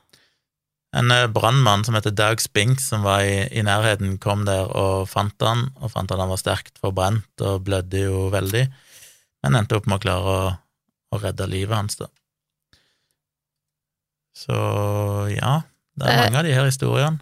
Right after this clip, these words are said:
Speaker 2: Ja, det, ja, det er, og de er det jo evig mange av, ikke sant? Eh, men, eh, og det er jo helt forferdelig. Jeg tror det er, eh, uff, jeg tror, ja, det er, det er noen sånne ting som jeg tror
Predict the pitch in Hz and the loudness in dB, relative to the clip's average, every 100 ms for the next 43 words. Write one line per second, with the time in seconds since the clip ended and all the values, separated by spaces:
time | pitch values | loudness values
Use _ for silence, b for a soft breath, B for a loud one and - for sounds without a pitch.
0 | _ 180 165 165 165 156 - 151 160 147 | _ -2 0 2 0 -2 -4 -6 -2 -2
1 | - 175 170 160 180 175 - - - - | -2 -2 -2 0 2 2 0 0 -2 0
2 | 170 151 123 143 131 165 160 - 165 160 | 2 2 0 -2 0 0 0 -2 -2 -2
3 | - - 180 165 151 143 165 165 160 160 | -8 -8 -4 -2 -2 -2 0 2 2 0
4 | 147 - 165 170 165 175 175 165 160 - | -2 -4 -2 0 2 2 2 0 -2 -10
5 | - - - 160 147 165 202 196 190 185 | -20 -14 -2 -2 -2 0 2 2 2 2
6 | 175 165 175 175 170 170 175 165 _ _ | 2 2 2 0 2 2 0 -2 _ _
7 | _ _ _ _ _ _ _ _ _ _ | _ _ _ _ _ _ _ _ _ _
8 | _ _ _ _ 196 - - - - 226 | _ _ _ _ -4 -2 -4 -4 -2 2
9 | - 214 214 214 254 247 - - - 196 | 2 2 4 4 4 2 -2 -16 -10 0
10 | 214 233 269 214 202 208 208 180 185 175 | 2 4 4 4 2 2 2 2 4 4
11 | 160 185 185 180 175 | 4 2 0 2 2